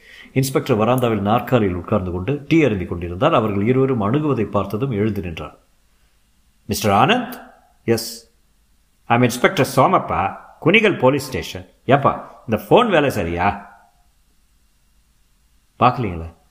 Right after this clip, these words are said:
"அப்பையிலேருந்து கால் போட்டேன், கிடைக்கல. லைன் யாராவது கட் பண்ணியிருப்பாங்க." ஆனந்த் தயக்கத்துடன் அவர் அருகே வந்தான். இன்ஸ்பெக்டர் மீராவை பார்த்து, "This is மீரா, உங்க மிஸ்ஸஸ்?" "ஆமா." "Pleased to meet you." இது மற்றொரு ரகம் போலும் என்று எண்ணிக்கொண்ட ஆனந்த்,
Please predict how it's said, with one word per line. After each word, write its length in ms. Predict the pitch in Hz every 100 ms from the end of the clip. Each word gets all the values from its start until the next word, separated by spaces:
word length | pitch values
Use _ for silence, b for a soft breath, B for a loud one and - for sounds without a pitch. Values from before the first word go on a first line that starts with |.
| _ _ _ _ _ -
"அப்பையிலேருந்து 540 | - 214 214 226 233
கால் 240 | 170 190 170
போட்டேன், 260 | 160 160
கிடைக்கல. 480 | 131 131 127 113 87
லைன் 260 | 101 196 220
யாராவது 300 | 165 156 127
கட் 220 | 127 -
பண்ணியிருப்பாங்க." 560 | 131 95 87 78 78 - _ _ -
ஆனந்த் 200 | 110 104
தயக்கத்துடன் 640 | 107 110 110 113 104 95
அவர் 180 | 98 101
அருகே 240 | 98 101 95
வந்தான். 340 | 85 82 78
இன்ஸ்பெக்டர் 500 | 113 107 - 107 101
மீராவை 320 | 101 113 104 98
பார்த்து, 360 | 101 92 - -
"This 160 | 165 220
is 220 | 208 -
மீரா, 380 | 123 180 135 -
உங்க 240 | 107 113
மிஸ்ஸஸ்?" 420 | 107 123 233 226 - - - _ _ _ _ _ _ 101
"ஆமா." 280 | 95 87 - _ _ _
"Pleased 260 | - 226 -
to 100 | 170
meet 300 | 135 135 87
you." 120 | - - _ _ _ -
இது 360 | 98 101 95
மற்றொரு 540 | 92 107 - 135 104 104
ரகம் 160 | 123
போலும் 260 | 113 110 104
என்று 180 | 92 92
எண்ணிக்கொண்ட 380 | 101 98 90 87
ஆனந்த், 320 | 95 92